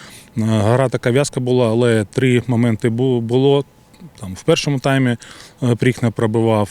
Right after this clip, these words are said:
в перекладину попав. В другому таймі Войцеховського момент, е,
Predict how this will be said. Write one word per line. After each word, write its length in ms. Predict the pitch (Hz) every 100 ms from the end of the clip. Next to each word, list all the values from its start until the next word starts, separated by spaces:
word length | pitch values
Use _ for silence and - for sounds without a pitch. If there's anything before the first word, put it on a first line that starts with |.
| -
в 180 | 113 101
перекладину 540 | 113 110 113 107 101 104
попав. 320 | 107 - 101
В 60 |
другому 340 | 101 151 147 131
таймі 280 | 135 127 120
Войцеховського 800 | 117 - 110 113 - 113 110
момент, 560 | 110 110 110 110 101 -
е, 160 | 98